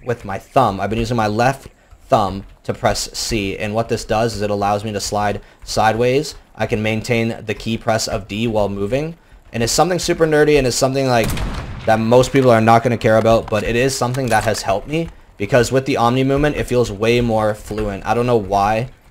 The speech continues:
but it just does. I've been sliding with my, with my left thumb pressing C rather than my pointer finger leaving the D key and pressing C.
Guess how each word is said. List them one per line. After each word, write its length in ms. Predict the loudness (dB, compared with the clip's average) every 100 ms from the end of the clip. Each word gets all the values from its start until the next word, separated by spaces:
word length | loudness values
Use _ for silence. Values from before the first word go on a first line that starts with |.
| _
but 260 | -2 -2 -4
it 120 | -6
just 260 | -4 -4 0
does. 340 | 2 2 0
I've 140 | -4 -2
been 100 | 0
sliding 320 | 2 2 0
with 120 | -2
my, 120 | -2 -2 -2 -2 -4 -8 -6
with 140 | -2
my 120 | 0
left 300 | 2 2 2
thumb 260 | 0 0 0
pressing 360 | -2 -2 -2 -6
C 360 | -2 -2 -2 -6 -20 -10
rather 340 | 2 4 4 4
than 360 | 2 2 0 -4 -12 -14 -8 0
my 120 | 0
pointer 340 | 0 -2 0
finger 420 | 0 0 0 0 -2 -2
leaving 240 | 0 0
the 80 | -2
D 220 | -2 -2
key 280 | -2 0 0
and 140 | -2 -2
pressing 320 | -4 -4 -10
C. 180 | -12